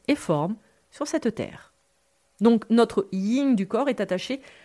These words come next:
à l'énergie magnétique de la terre, à tout ce qui va être matériel. C'est pour cela que lorsque vous avez des peurs, peur du manque, en lien avec l'argent par exemple, ou avec les biens matériels, ou inversement un besoin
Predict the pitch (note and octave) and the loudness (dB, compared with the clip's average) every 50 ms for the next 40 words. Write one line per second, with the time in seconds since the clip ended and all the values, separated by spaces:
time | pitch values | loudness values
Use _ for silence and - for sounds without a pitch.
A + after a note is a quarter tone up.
0 | _ - - F#3 F#3 G3+ A#3+ C4+ C4 B3+ B3 A#3+ G3 G3 G3+ F#3+ G3+ A3 A3 A3 | _ -6 -2 0 0 0 0 0 0 0 -2 -2 0 0 0 0 0 0 0 -2
1 | A3 - D4+ D4 A#3+ A#3 G#3+ G3+ G3+ - - C#3+ C3 C3+ - - F#3+ G#3+ G#3 - | -4 -6 -8 -6 -4 -2 -2 -2 -4 -4 -6 -6 -6 -6 -2 -2 -2 -2 -2 -6
2 | - - D4+ E4+ E4 - D#4+ - - - A3+ G3+ G#3+ A3+ - - A#3 A3 G#3+ G#3 | -4 -2 -2 -2 -2 -4 -8 -8 -6 -6 -4 -2 -2 -4 -4 -4 -6 -4 -4 -4
3 | F#3+ F3 D#3+ C3+ - D3 - F#3 G3 A3+ G#3 - A#3+ A#3+ D4 D4 - G#3 F3 D#3+ | -6 -6 -6 -8 -8 -8 -8 -6 -6 -6 -4 -2 -2 -2 -2 -4 -2 -4 -2 -2
4 | D3+ D#3+ D#3 D#3 D#3 - - - E3 D#3 D3+ D3+ C#3+ D3+ C3+ D3 D3 - D#3 F#3 | -4 -4 -4 -6 -8 -10 -10 -10 -8 -6 -6 -6 -6 -6 -8 -8 -8 -4 -4 -4
5 | B3 D#4 D#4 - - - D3+ D#3 D#3 D#3 D#3 C#3+ D3+ G3+ C#4+ - - - - D3+ | -4 -6 -8 -10 -10 -8 -6 -4 -4 -4 -4 -6 -6 -8 -10 -12 -14 -12 -10 -8
6 | D3 D3 D#3 F3 E3 D3+ D#3 F3 F#3+ F#3+ F3 D3+ C#3+ G3+ A3+ - D3+ C#3+ C#3 C3 | -6 -6 -4 -4 -6 -6 -4 -4 -4 -4 -4 -6 -8 -8 -8 -8 -8 -8 -8 -8
7 | C#3 F3+ G3 - - _ _ - - - - - - - F#3+ F#3 F3+ E3+ F3+ F3+ | -10 -12 -12 -14 -20 _ _ -20 -20 -20 -20 -16 -8 -4 0 2 2 2 2 0
8 | F3+ - F3 F3 D3 D3 D#3+ D#3 D#3+ D#3+ D#3 G3 F#3+ F3 D#3+ D#3 E3+ G3 G#3 A#3 | 0 0 -2 -2 -2 -2 -2 -2 -2 -2 -2 -2 -2 0 0 -2 0 0 0 0
9 | A#3+ B3+ B3+ - - C4+ C#4 - E4 B3+ G#3 F#3 F3+ F#3+ F#3 F#3+ F#3+ - | 0 0 -2 -2 -4 -2 -2 -2 -2 -2 -2 0 0 -2 -2 -2 -4 -4